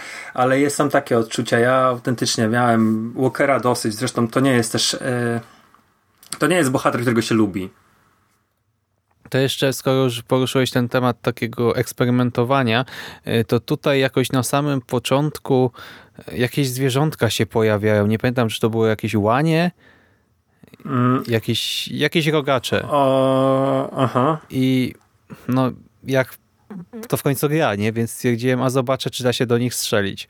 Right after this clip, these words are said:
Speaker 2: No i strzeliłem, dostałem na to achievement i pomyślałem, aha, to może trzeba strzelać do zwierzątek, będą achievementy, nie? A potem nagle się okazało, że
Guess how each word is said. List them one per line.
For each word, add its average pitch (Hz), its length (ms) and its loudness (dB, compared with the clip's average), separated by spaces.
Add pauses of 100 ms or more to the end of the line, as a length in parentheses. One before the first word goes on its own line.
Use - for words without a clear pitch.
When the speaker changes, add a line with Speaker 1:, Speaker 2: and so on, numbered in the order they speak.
(560)
Speaker 2:
No 113 160 0
i 120 100 2
strzeliłem, 123 440 0
dostałem 127 260 0
na 127 80 2
to 127 140 0
achievement 113 440 0
i - 20 -4
pomyślałem, 110 520 0
aha, 117 340 0
to 101 220 0
może 110 240 0
trzeba 117 240 0
strzelać 117 340 0
do 120 100 -2
zwierzątek, 110 460 0
będą 113 220 2
achievementy, 113 520 -2
nie? 107 140 2 (380)
A 107 120 2
potem 123 360 0
nagle 123 280 -2
się 127 140 -4
okazało, 120 580 -2
że 113 360 -4